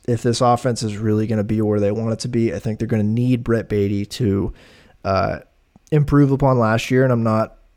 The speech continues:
I don't think, I'm not saying he can't. He's twenty-four. He's a rookie. And then Francisco Alvarez showed from the catcher position last year that he is going to be a really solid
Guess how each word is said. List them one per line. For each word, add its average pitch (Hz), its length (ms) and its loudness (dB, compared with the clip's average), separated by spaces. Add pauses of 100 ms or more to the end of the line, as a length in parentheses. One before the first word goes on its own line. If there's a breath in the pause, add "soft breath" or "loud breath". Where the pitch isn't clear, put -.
(260)
I 107 60 0
don't 107 160 -2
think, - 560 -6 (500)
I'm 113 120 0
not 107 160 0
saying 107 220 0
he 95 80 -6
can't. 127 320 -2 (120)
He's 113 480 -6
twenty-four. 110 640 0
He's 107 240 -4
a 104 40 -6
rookie. 107 380 -2 (1040 loud breath)
And 180 80 0
then 165 120 2
Francisco 175 520 2
Alvarez 143 500 4
showed 139 760 4 (300 loud breath)
from 147 160 -2
the 135 80 2
catcher 123 360 0
position 127 360 0
last 117 320 0
year 113 300 4
that 107 240 0
he 113 480 -2
is 104 200 -4
going 110 280 0
to 117 100 -6
be 104 400 0 (920 loud breath)
a 113 100 0
really 120 340 2
solid 107 640 0